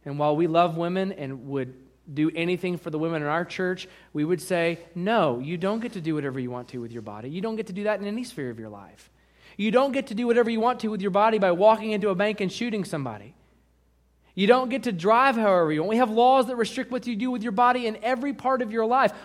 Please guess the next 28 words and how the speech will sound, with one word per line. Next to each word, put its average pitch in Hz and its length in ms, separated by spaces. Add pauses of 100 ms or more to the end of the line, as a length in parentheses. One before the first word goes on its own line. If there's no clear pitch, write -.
Why 240 300
are 294 100
we 269 140
suddenly 254 400
okay 240 420
with 214 160
this 214 160
logical 220 540
inconsistency 214 1200 (200)
when 208 160
it 196 100
comes 214 380
to 202 140
life 202 320
and 196 100
abortion? 175 580 (240)
I'll 196 160
tell 240 380
you 233 180
why. 143 340 (180)
It's 220 120
because 226 260
we 220 120
have 220 80
a 202 60
problem 185 760 (180)
with 185 160
authority. 185 960